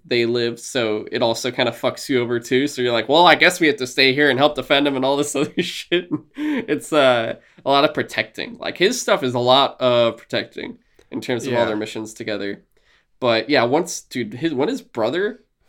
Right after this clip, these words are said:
Speaker 1: you find his brother, and it's just like, "Oh, they cut off his limbs."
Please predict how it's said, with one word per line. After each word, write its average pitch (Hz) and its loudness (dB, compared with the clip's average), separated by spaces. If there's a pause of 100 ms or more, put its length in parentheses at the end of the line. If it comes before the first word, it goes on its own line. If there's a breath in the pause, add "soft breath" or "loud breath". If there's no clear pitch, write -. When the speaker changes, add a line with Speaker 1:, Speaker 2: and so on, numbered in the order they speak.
(1300)
Speaker 1:
you 139 4
find 156 2
his 151 -2
brother, - -2
and 123 -2
it's 123 -6
just - -10
like, 123 2
"Oh, 185 6
they 131 2
cut 147 2
off 165 2
his 139 -4
limbs." 139 0